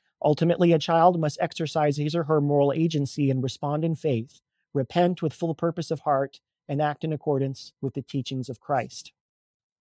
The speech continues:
And then he closes the whole thing by encouraging parents who are struggling over this to say the best thing you can do is to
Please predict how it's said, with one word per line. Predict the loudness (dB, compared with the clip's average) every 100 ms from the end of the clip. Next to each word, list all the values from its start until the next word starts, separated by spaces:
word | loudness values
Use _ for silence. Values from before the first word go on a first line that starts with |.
| -2
And | 6
then | 6
he | 8
closes | 8 8 8 6
the | 8
whole | 6
thing | 6 4 8
by | 8
encouraging | 6 4 2 2 0
parents | 0 -2 -4 -2
who | -2
are | -2
struggling | 2 4 6 4 4
over | 2 0
this | -2 -4 -12 -16 _ _ _ _ _
to | -4
say | 2 2
the | 4
best | 6 4 4 2
thing | 2
you | 2
can | 2 0 2
do | 4 4 2 -4 _ _ _ -8
is | -6 -6
to | -6 -4 -4